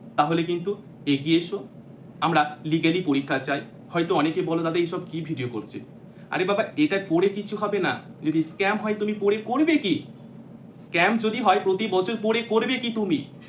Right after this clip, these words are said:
যদি লিগ্যালি সেটাকে হওয়া, হওয়ার চান্স রাখো তোমরা, তাহলে পড়ে খুবই, খুবই লাভ আছে, যাদের মেরিটের উপর বেস করে যদি হয়।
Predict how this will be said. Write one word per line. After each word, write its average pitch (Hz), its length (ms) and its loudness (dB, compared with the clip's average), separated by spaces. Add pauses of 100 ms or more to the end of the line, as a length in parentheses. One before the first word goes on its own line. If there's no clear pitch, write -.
(680)
যদি 202 200 4
লিগ্যালি 208 360 4
সেটাকে 240 320 0
হওয়া, 220 400 6 (240)
হওয়ার 208 240 8
চান্স 208 320 2
রাখো 185 320 4
তোমরা, 156 300 4
তাহলে 214 420 0
পড়ে 214 160 -2 (360)
খুবই, 262 220 2
খুবই 247 380 0
লাভ 190 240 4
আছে, - 280 -4 (880)
যাদের 175 260 4
মেরিটের 190 340 4
উপর 202 140 4
বেস 151 260 4
করে 143 160 2
যদি 120 200 -4
হয়। 101 180 -6